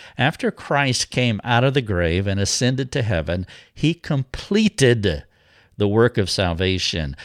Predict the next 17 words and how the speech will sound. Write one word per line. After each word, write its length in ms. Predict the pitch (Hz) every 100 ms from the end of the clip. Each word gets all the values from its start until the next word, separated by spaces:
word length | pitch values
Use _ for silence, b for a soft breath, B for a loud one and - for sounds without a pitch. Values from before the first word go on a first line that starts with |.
| B -
which 240 | 156 -
enabled 840 | 160 156 - 190 220 156 151 123
you 560 | - 98 98 85 69 90 -
to 160 | 135
receive 680 | 131 117 - - 151 175 156
an 180 | 117 104 123
alien 540 | 127 147 151 156 160
righteousness, 840 | 147 147 147 - 104 - 92 90 110
a 80 |
righteousness 760 | 101 110 143 - 170 - 175 175
that 220 | - 123
is 200 | 123 87
not 400 | 95 123 170 208 B B B B -
yours. 880 | 113 123 147 170 175 139 107 90 110
It 120 | 101
is 200 | 90 -
Christ's 880 | - - 160 156 175 180 170 -